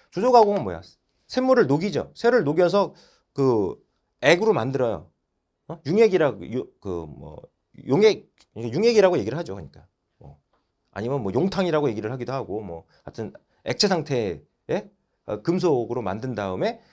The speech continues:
제품의 형상의 틀을 떠야 돼. 주형을 뜨죠, 주형. 주형을 뜬 다음에 그 주형에다가 쇳물을 버요. 쇳물을 버가지고 그걸 이제 굳히는 거야. 응고를 시켜서 굳혀가지고 끄집어내서 이제 제품으로 만드는 게 이제 주조 가공인데,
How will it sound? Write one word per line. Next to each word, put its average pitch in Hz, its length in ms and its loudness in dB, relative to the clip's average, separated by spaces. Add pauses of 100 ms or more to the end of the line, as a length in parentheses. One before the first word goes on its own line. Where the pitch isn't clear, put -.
(180)
제품의 226 420 2
형상의 175 800 -2
틀을 277 220 0
떠야 147 200 0
돼. 98 80 -4
주형을 190 400 4
뜨죠, 139 220 -6
주형. 87 260 -10 (300)
주형을 214 340 4
뜬 226 160 -4
다음에 190 300 4
그 147 100 -2
주형에다가 170 840 0 (100)
쇳물을 247 460 -2
버요. 90 340 -6 (220)
쇳물을 240 380 2
버가지고 143 680 2 (300)
그걸 170 220 2
이제 139 160 0
굳히는 202 440 -2
거야. 85 240 -8 (220)
응고를 190 340 4
시켜서 160 340 -4
굳혀가지고 139 760 -2 (320)
끄집어내서 190 520 0
이제 135 100 -4
제품으로 120 640 -4 (160)
만드는 190 480 0
게 180 60 -2
이제 127 180 -4
주조 156 260 -2
가공인데, 113 680 -4